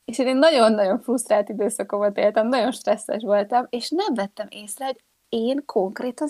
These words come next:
szorítottam a kezét. És hogy, hogy, hogy át, átjött belőlem az egyetlen kapcsolódási ponton egy olyan feszültség, aminek semmi köze nem volt az aktuális helyzethez,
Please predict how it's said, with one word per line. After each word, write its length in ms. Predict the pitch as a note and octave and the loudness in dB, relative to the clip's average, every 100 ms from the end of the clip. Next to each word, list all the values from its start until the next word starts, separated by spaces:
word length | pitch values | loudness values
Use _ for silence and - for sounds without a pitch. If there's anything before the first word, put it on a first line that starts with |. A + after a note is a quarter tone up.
| - | -2
szorítottam 760 | E4 F#3 G3 - F#3 - G3+ | -4 -2 -8 -12 -14 -8 -8
a 80 | G3 | -8
kezét. 600 | - - - - G3+ G3+ _ _ _ _ _ _ - | -8 -12 -10 -12 -12 -14 _ _ _ _ _ _ -6
És 200 | A3 G#3 | -4 -2
hogy, 180 | B3+ - | -2 -2
hogy, 240 | B3+ A#3+ B3 | -2 -2 -2
hogy 120 | B3+ | -2
át, 460 | - D#4+ A3+ - - _ _ | 4 6 6 0 -16 _ _
átjött 640 | - C#4+ A#3+ - F#3+ G3 - | 2 2 2 -6 -4 -4 -4
belőlem 460 | G3+ G3+ G#3+ A#3 | -2 -2 -2 -6
az 100 | A3 | -4
egyetlen 340 | B3 G#3+ G#3 G3+ | -4 -4 -4 -6
kapcsolódási 720 | G#3 - G3+ G3 G3 G3 G#3 | -8 -8 -8 -4 -4 -6 -10
ponton 460 | - G3 G#3 A#3 | -4 -4 -4 -6
egy 120 | A#3 | -4
olyan 220 | A#3+ F#3+ G3 | -4 -4 -6
feszültség, 680 | G3 F#3+ G#3+ A3 A3+ A#3 | -8 -8 -6 -6 -2 -2
aminek 260 | A#3 B3 B3 | -2 -4 -6
semmi 340 | - D4+ G#3 | -4 -4 -4
köze 220 | - G3+ | -8 -8
nem 180 | F#3+ F#3 | -6 -8
volt 180 | F3+ F#3 | -6 -10
az 100 | G3 | -10
aktuális 580 | F#3 - - - G3+ - | -14 -14 -10 -8 -8 -10
helyzethez, 760 | F#3+ F#3+ F#3+ F#3+ - G3 G3 | -8 -8 -10 -14 -8 -8 -8